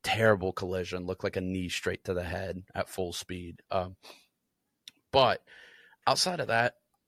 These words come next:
I feel bad for Toronto fans, not just Blue Jays, just Toronto fans. If you look at North American sports and just choking,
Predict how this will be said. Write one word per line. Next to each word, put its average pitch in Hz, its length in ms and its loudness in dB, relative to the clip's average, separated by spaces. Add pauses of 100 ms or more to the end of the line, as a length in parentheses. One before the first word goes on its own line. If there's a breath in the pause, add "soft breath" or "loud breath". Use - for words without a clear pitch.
(220)
I 202 180 8
feel 294 420 -4
bad 104 340 2
for 87 140 -8
Toronto 92 420 0
fans, 80 320 -8
not 117 180 2
just 208 200 -2
Blue 120 200 2
Jays, 92 160 -2
just - 260 0
Toronto 101 540 2
fans. - 440 -10 (320 soft breath)
If 110 180 -2
you 190 140 0
look - 240 -4
at 123 100 -2
North 107 460 2
American 101 600 2
sports - 680 -4 (480 loud breath)
and 104 180 0
just 98 460 0 (800)
choking, 143 880 6